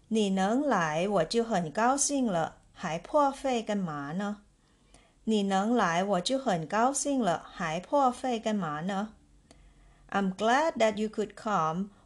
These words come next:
Why do you have to spend money on the gift?" Or they may say,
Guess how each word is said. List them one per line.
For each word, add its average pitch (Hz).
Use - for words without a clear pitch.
Why 247
do 247
you 269
have 269
to 277
spend 226
money 269
on 175
the 190
gift?" -
Or 190
they 190
may 175
say, 208